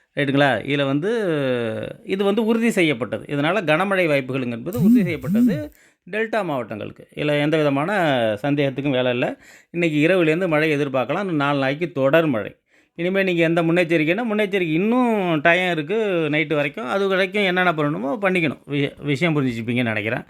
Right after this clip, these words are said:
இதுல ஏன் நமக்கு வந்து இது வரைக்கும் இதாகலன்னு சொல்லிட்டு கேட்டிங்கன்னா,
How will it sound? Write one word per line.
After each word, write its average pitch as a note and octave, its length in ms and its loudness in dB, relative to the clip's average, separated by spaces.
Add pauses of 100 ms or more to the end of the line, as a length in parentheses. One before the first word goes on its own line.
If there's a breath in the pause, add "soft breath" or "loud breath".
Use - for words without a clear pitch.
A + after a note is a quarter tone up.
(320 loud breath)
இதுல F#3 160 6
ஏன் B3+ 220 4
நமக்கு G#3+ 280 2
வந்து F#3+ 200 0
இது G3 80 2
வரைக்கும் F3+ 400 0
இதாகலன்னு E3+ 400 2
சொல்லிட்டு D3+ 680 -2
கேட்டிங்கன்னா, C#3+ 480 -2